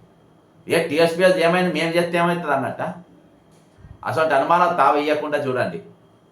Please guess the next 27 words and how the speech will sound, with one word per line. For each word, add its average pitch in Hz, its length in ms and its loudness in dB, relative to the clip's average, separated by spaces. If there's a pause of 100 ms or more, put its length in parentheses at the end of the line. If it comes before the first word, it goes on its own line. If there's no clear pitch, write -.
(1500)
Already 165 240 2
మీ 156 220 -4
మీద 156 140 2
తెలంగాణ 156 340 0
ప్రజలకు 156 380 2
మంచి 143 320 0
అభిప్రాయం 147 400 2
లేదు, 135 220 2
అభిప్రాయం 139 500 0
పోయింది. 127 440 -8 (1120)
కాబట్టి 147 440 0
దాన్ని 131 360 0
ఇంకా 156 500 2 (380)
చెడ్డ 131 160 -2
చేసుకునే 151 460 -4
ప్రయత్నం 131 380 -2
చేయకుండా 139 600 -2 (420)
కనీసం 143 340 -2
ఇప్పటికైనా 160 420 2
అసలు 156 180 -2
ఏం 151 180 2
చెప్పి 175 280 2
పట్టుకపోతే 170 600 0
మాకు 160 260 0
పట్టుకరానికి 151 580 0
రాదు, 143 560 2 (140)
మాకు 143 140 0